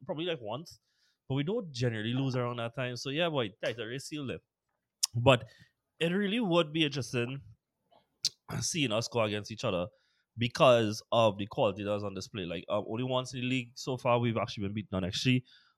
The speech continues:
Our underlying numbers is great. Um, we went through the whole of October with a record of nine Premier League games, I think, that was played.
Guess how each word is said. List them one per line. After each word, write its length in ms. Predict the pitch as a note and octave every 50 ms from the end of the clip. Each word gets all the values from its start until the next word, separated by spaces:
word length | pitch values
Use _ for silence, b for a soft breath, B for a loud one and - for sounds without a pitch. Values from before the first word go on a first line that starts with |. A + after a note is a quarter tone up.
| _ _
Our 220 | - F2+ G2+ G2 G2+
underlying 380 | G2+ G2+ G#2 G#2+ G#2 G2 F#2+
numbers 280 | G2 F#2+ F#2 D#2+ G2 G#2
is 100 | G2+ -
great. 280 | - B2 C3 C#3 C3 - b b b b b _
Um, 320 | - G#2+ A2+ G#2+ G#2 F#2+ F#2
we 100 | G2 A2
went 220 | A2+ A#2+ A2 G#2+
through 100 | - D3 C#3 D3
the 40 | D#3+
whole 140 | E3 D3+
of 80 | C#3+ C3+
October 600 | B2 A#2+ - - D#3+ C3 A2 G#2+ G#2+ A#2 B2+ C3 B2+ - _ _ _
with 240 | A2 A#2 A#2+ A#2 - - _ -
a 240 | A2+ A2+ A2 A2 G#2+
record 400 | A2 G#2+ G#2+ - - G#2 G2+ G2+
of 280 | G2+ G#2+ G#2+ G#2+ G#2+ G#2 - _ _ _ _ _ _ -
nine 320 | A2 A2 A#2+ A#2 A#2+ B2 -
Premier 200 | E3+ D3+ C3 G#2+
League 140 | A2 A2+ A#2+
games, 240 | B2 B2+ C3 B2+
I 100 | C3+ A#2
think, 240 | A#2+ E3 E3 F#3+ G#3 _ _
that 120 | A2 A2 A#2+
was 160 | C3+ C3+ -
played. 260 | _ E3+ F#3 G#3